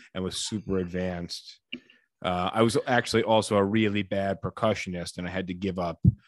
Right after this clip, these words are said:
band, unfortunately, <laughs> to, uh, to pursue a secondary math. Um, but, uh,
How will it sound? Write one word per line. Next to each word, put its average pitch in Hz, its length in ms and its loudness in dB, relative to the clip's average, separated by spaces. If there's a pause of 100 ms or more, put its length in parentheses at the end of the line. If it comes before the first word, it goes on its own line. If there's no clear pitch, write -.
(180)
band, 82 680 -4 (680)
unfortunately, 87 720 -6 (100)
<laughs> - 140 -14
to, 117 320 4 (100)
uh, 101 260 4 (520)
to 123 120 4
pursue 117 380 6
a 107 60 6
secondary 98 600 0
math. 90 400 -4 (480)
Um, 90 480 -4 (600)
but, 117 400 6
uh, 110 280 6